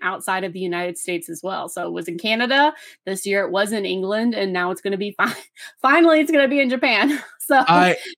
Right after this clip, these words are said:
Speaker 2: I'm now realizing why Hawaii makes sense.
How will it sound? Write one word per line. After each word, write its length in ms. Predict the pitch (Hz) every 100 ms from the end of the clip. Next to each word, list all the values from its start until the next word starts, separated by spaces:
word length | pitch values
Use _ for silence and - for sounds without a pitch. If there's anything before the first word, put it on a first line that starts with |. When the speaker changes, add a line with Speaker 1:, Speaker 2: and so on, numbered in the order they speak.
| -
Speaker 2:
I'm 180 | 196 226
now 240 | 240 277
realizing 840 | 294 247 240 220 202 185 170 165
why 840 | 156 156 151 147 147 143 139 135 - -
Hawaii 840 | - 139 131 127 123 120 120 117 107
makes 320 | 110 98 -
sense. 580 | - - - - -